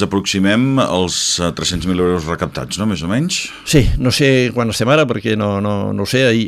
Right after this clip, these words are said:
Speaker 2: ahir a la nit sí que ho vaig mirar-ho i devíem estar sobre dos-cents vuitanta mil, eh, però clar,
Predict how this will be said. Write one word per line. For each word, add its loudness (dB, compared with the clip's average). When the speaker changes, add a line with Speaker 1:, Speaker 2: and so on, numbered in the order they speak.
Speaker 2:
ahir 2
a 0
la 0
nit -2
sí -6
que -2
ho 2
vaig -4
mirar-ho 2
i 0
devíem 0
estar 0
sobre -2
dos-cents -2
vuitanta -4
mil, 2
eh, 0
però -2
clar, 4